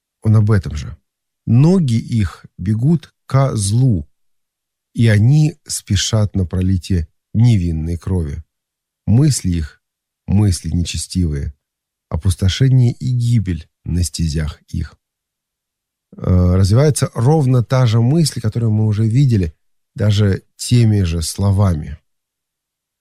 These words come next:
Но возвращаемся к нашему тексту, девятнадцатый стих, э, шестой главы книги Притчи. «Лжесвидетель, наговаривающий ложь и сеющий раздор между братьями».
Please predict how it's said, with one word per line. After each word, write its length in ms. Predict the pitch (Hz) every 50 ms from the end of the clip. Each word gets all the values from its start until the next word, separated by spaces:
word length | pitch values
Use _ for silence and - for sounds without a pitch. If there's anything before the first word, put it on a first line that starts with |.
| _ _ _ _ _ _
Но 200 | - 113 151 190
возвращаемся 800 | 202 202 156 143 147 139 - - - 156 160 151 135 120 - 117
к 80 | - -
нашему 360 | 117 - 98 - - 98 98
тексту, 440 | - - 151 143 - - - 113 107
девятнадцатый 600 | 98 98 87 85 110 110 101 - - - 98 92
стих, 540 | - - - - 131 117 - - - - -
э, 100 | 90 87
шестой 380 | 85 - - - - 101 95
главы 320 | 92 92 87 90 95 92 - _ _ _ _ _
книги 280 | - 95 95 98 90 87
Притчи. 520 | 80 - 104 98 87 - - - 76 71 - _ _ _ _ _ _ _ _ _ _ _ _ _
«Лжесвидетель, 1080 | - - 110 120 117 107 135 139 - - 139 135 131 127 170 185 170 - 175 165 - - _ _ _ -
наговаривающий 960 | 110 120 120 110 120 110 123 123 123 117 117 117 113 104 - - - - 113
ложь 480 | 107 95 92 92 107 123 - - - _ _ _ _ _ _ _ _
и 80 | - 95
сеющий 600 | 90 - - - 139 147 156 139 - - - 135
раздор 440 | 117 110 107 95 95 107 107 110 113
между 400 | 104 101 98 98 95 85 82 107
братьями». 720 | 113 113 117 117 98 85 - - - - - - 78 -